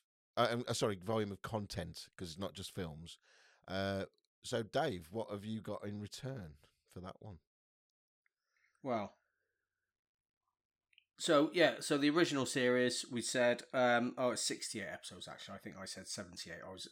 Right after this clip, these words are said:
Speaker 2: over-egging it straight away. Uh, that was, that was three seasons. That was back in the sixties, as you guys know. Um, then we've got seven seasons of, uh, Next Generation.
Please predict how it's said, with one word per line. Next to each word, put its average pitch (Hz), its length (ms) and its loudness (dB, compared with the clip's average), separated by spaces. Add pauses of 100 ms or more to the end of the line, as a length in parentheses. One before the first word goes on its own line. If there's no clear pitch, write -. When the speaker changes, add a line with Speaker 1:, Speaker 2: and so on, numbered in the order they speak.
Speaker 2:
over-egging 95 500 -10
it 92 120 -16 (480)
straight - 340 -10
away. 92 280 -10 (840)
Uh, 110 380 2
that 151 180 8
was, - 300 0
that - 160 6
was 151 160 -2
three 143 380 2
seasons. 127 560 -2
That 143 120 4
was 120 140 -4
back - 240 2
in 117 140 -2
the 113 100 0
sixties, - 800 -4 (140)
as 104 120 -8
you 113 120 -4
guys 107 320 -4
know. 120 400 -2 (840)
Um, 113 600 2 (120)
then 131 240 2
we've 120 160 0
got - 240 -2
seven 131 460 2
seasons 117 720 -2 (100)
of, 113 480 4 (240)
uh, 110 540 2
Next - 220 -6
Generation. 127 580 0